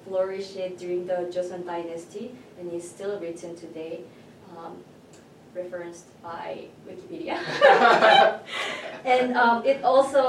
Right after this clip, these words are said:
Speaker 1: uh, it's consisted of three lines, um, a ridge of fourteen and six,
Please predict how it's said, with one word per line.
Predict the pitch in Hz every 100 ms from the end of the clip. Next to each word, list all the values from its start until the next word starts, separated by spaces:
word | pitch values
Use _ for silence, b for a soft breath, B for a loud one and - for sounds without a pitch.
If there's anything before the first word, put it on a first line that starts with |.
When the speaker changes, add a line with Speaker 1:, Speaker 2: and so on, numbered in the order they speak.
| 240 226
Speaker 1:
uh, | 226
it's | 247 247
consisted | 285 277 285 277 254
of | 240 220 220 214
three | 240 233
lines, | 202 190 247 311 -
um, | 190 185 185 185
a | 190
ridge | 202 190
of | 185 180
fourteen | 196 180 190
and | 175 -
six, | 180 -